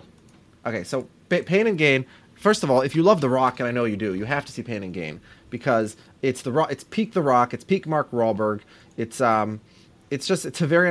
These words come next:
it's based on a true story about these, um, bodybuilders in Miami who decided to go on, you know, this whole, like, this, kidnap this, this rich guy and, and try and, you know, get a, a ransom, and,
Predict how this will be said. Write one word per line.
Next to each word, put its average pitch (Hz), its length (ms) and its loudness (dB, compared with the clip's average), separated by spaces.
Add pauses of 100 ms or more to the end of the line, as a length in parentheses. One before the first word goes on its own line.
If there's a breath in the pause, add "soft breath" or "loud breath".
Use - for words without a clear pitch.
(120)
it's 156 160 -6
based 196 300 4
on 180 100 0
a 143 60 -2
true 160 180 0
story 131 460 2 (280 loud breath)
about 123 360 4
these, 120 360 -2
um, 107 240 -2
bodybuilders 123 680 2
in 117 60 -2
Miami 139 500 2 (280 loud breath)
who 117 300 -2
decided 120 440 0
to 120 80 -6
go 113 120 -2
on, 113 260 -2
you 127 80 -8
know, 90 180 -2
this 95 180 -8
whole, - 280 -2
like, - 260 -6
this, - 280 -10 (240)
kidnap 143 360 2
this, 117 160 -4
this 110 320 -8
rich 123 200 -4
guy 113 240 6
and, 85 160 -2
and 98 140 -8
try 110 240 0
and, 92 260 -6
you 98 60 -10
know, 78 180 -8 (680)
get 113 200 0 (120)
a, 107 240 -8
a 104 60 -6
ransom, 117 520 -2
and, 78 80 -10